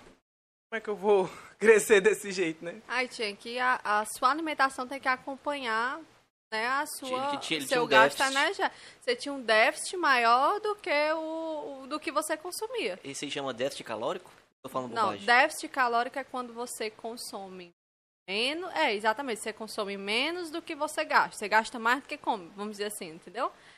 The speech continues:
Speaker 2: Aí você tem um déficit.
Speaker 3: E no
Speaker 2: É.
Speaker 3: caso, t-, provavelmente era o teu, era o caso dele, né?
Speaker 2: Exatamente.
Speaker 1: Eu tô
Speaker 3: Tu
Speaker 1: conseguindo,
Speaker 3: esticava demais.
Speaker 1: tô conseguindo agora que eu só tô malhando. Parei pedal, pedalo só uma vez na semana, às vezes,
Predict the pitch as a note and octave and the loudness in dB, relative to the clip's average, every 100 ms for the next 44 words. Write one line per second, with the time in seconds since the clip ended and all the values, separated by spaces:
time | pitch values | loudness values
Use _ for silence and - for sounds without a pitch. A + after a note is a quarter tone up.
0 | _ F3+ F#3+ G3 F#3+ A#3+ B3 E3+ - - | _ -10 -10 -10 -10 -6 -2 -4 -6 -16
1 | - _ _ _ _ _ _ _ _ _ | -18 _ _ _ _ _ _ _ _ _
2 | B2+ B2+ A#2+ A#2+ A2+ - A#2 C3 C#3+ D3 | -12 -6 -4 -6 -8 -16 -10 -6 -6 -6
3 | D3+ D3+ E3 C3 C3+ C3 C3+ - F#3+ G#3 | -8 -8 -8 -6 -6 -6 -6 -4 -4 -6
4 | A3 G3 G3 E3+ F#3+ E3 G3 G#3+ A3+ C#4+ | -12 -12 -10 -10 -8 -6 -4 -2 0 0
5 | D4 D3 C#4 C#4+ A3+ A3 A#3 B3 B3+ A#3+ | 0 -8 -6 -4 -6 -6 -8 -4 -2 2
6 | B3 B3 B3 A#3+ - B3+ B3+ - _ _ | 2 0 -6 -8 0 0 0 -4 _ _
7 | - A#3 G#3+ C#3+ A#2 A2+ A#2+ - C3 B2 | 0 0 2 -2 -4 -10 -14 -14 -8 -6
8 | C3 A#2 A2 - _ - B2 B2 C#3+ E3 | -6 -8 -14 -20 _ -12 -4 2 4 4
9 | E3 D#3 C#3 C3+ _ _ - B2+ C3+ C#3+ | 4 2 -2 -14 _ _ -8 -2 0 0
10 | - G#3+ F3 F3+ E3+ E3 D3 D#3 E3+ D#3 | 0 0 0 -2 -4 -6 -10 -8 -8 -8
11 | C3 D#3+ G3+ F#3 | -8 -6 -6 -8